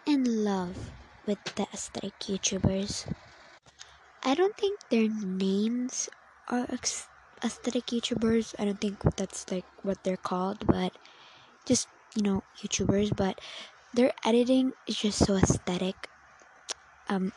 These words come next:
if you don't know what I mean, um, for example, Nicole Leno, I love her, and,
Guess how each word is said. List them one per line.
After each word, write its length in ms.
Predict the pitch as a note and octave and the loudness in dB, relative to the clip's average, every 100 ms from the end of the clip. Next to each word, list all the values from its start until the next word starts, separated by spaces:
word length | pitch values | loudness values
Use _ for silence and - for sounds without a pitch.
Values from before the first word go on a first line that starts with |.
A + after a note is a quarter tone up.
| - - | -6 -4
if 140 | G3+ | -2
you 60 | G3+ | 2
don't 160 | G3+ | 4
know 80 | G#3+ | 6
what 180 | G#3 G3+ | 8 6
I 200 | F#3 F#3 | 6 4
mean, 640 | F#3 F3+ G#3 G3+ A3 A#3+ - - - - - - | 2 0 0 0 2 0 -4 -18 -18 -20 -20 -8
um, 260 | G3+ G3 F#3+ - - - | -2 0 -2 -6 -20 -12
for 140 | - | 0
example, 800 | A3 G#3 G#3 G#3+ G#3+ A3 G#3 G#3 - - - - | 0 0 0 0 2 2 4 2 0 -10 -20 -6
Nicole 640 | G#3+ G#3 - G3+ G3+ G#3 A3 - | -2 -2 0 0 2 2 -2 -4
Leno, 560 | G#3+ G3 F#3+ F#3+ G#3 A#3+ - - - - - - | -2 0 0 0 -2 -4 -8 -20 -16 -12 -12 -6
I 80 | G#3+ | -4
love 240 | F#3+ F#3 F#3+ | -2 -4 -6
her, 220 | - - - - - - - - - - - - - | -8 -8 -10 -18 -18 -20 -20 -20 -20 -20 -20 -20 -10
and, 260 | - G3+ G3 | -4 -4 -4